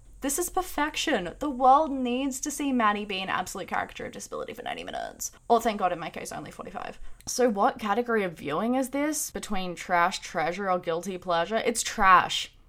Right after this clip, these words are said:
It's absolute trash. Have I seen movies that are technically worse than this one? Sure.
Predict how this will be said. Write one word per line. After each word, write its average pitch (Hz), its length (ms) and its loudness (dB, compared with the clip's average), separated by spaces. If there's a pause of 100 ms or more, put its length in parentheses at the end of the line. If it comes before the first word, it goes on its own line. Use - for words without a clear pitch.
It's 226 260 2
absolute 185 540 6
trash. - 680 -2 (340)
Have 285 360 6
I 339 140 8
seen 220 360 0
movies 170 420 -4
that 170 180 0
are 175 160 6
technically 180 760 -8
worse 160 300 -6
than 156 160 -10
this - 220 -10
one? - 240 -12 (100)
Sure. - 380 4